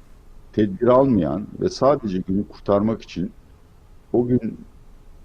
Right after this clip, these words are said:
işine ne geliyorsa o yaptığına kılıf bulan bir yönetim var. Bunun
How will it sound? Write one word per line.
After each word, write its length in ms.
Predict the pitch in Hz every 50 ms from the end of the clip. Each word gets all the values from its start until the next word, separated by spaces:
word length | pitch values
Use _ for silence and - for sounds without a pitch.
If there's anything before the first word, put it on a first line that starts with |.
| -
işine 360 | - - - - 113 117 120 123
ne 140 | 127 135
geliyorsa 680 | 131 110 95 85 80 80 78 76 - - 120 - - - - -
o 160 | - 110 107
yaptığına 440 | 107 - - - - 107 104 98 90
kılıf 440 | - - 113 127 127 - - -
bulan 320 | 82 92 110 139 - - 98
bir 120 | 110 104
yönetim 560 | 90 95 98 95 98 95 - - 95 92 82
var. 80 | 67 - 71 71
Bunun 160 | 73 85 95